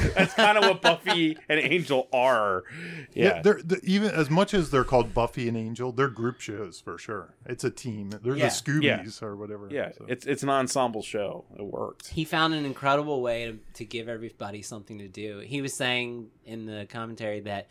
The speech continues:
Speaker 3: <laughs> the first draft was a hundred ninety pages,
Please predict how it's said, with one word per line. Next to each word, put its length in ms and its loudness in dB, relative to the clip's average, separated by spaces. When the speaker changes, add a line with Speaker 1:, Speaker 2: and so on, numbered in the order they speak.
Speaker 3:
<laughs> 140 -20
the 140 -6
first 380 2
draft 300 2
was 120 -2
a 60 0
hundred 380 -2
ninety 400 0
pages, 720 -2